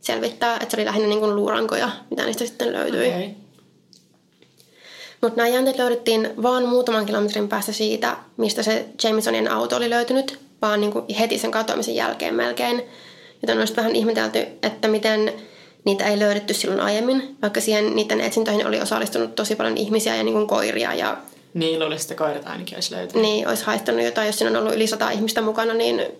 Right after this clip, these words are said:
Speaker 1: että semmoinen muutaman kilometrin alue olisi aika nopeasti
Speaker 2: Niin.
Speaker 1: katottu läpi.
Speaker 2: Mut tää on kyllä semmoinen, mikä tulee usein esille, että jotkut luottaa, niinku, satavarmasti, että joo, että kyllä koirat löytää, jos on siinä lähistöllä.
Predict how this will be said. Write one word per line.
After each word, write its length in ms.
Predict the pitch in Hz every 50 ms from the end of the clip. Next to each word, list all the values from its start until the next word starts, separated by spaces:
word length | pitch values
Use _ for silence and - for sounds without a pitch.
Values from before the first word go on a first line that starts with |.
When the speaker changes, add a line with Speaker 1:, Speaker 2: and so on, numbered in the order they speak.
| - - - - - - -
Speaker 1:
että 100 | 220 -
semmoinen 260 | 220 214 220 214 214
muutaman 400 | 214 214 220 220 220 226 226 226
kilometrin 440 | 220 226 226 233 233 233 226 226 -
alue 300 | - 233 233 233 233 240
olisi 180 | - 240 -
aika 180 | - 240 240 247
nopeasti 520 | 240 233 233 - 240 247 254 - 269 262 - - - - - _ _ _ _ _ _ -
Speaker 2:
Niin. 420 | 170 165 165 170 175 175 - - _ _ _ _ _ _ _ _ _ - -
Speaker 1:
katottu 460 | - 226 220 226 220 226 - 233 226
läpi. 380 | 226 226 226 - 233 240 - - - - - - - _ _ _ - - - -
Speaker 2:
Mut 160 | 185 180 -
tää 120 | 202 208
on 100 | 240 277
kyllä 140 | 277 269 254
semmoinen, 220 | 240 226 214 202
mikä 160 | 190 190 190 185
tulee 200 | 190 190 185 -
usein 360 | 190 190 - 208 175 165 160
esille, 340 | 165 170 - 160 147 135 151
että 140 | 143 143 160
jotkut 340 | 175 185 185 - 190 180 175
luottaa, 600 | 165 160 160 156 160 - - - 139 143 143 143
niinku, 200 | 151 151 160 156
satavarmasti, 760 | - 180 175 175 160 147 143 135 139 147 147 156 - - -
että 180 | 147 - 156
joo, 120 | 151 151 147
että 140 | 151 - 147
kyllä 180 | 160 156 151
koirat 340 | - 156 151 151 151 143 -
löytää, 320 | 143 139 147 143 151 147
jos 140 | 143 - - 170
on 40 | 160
siinä 140 | 165 156 151
lähistöllä. 460 | 151 156 165 165 - 190 190 202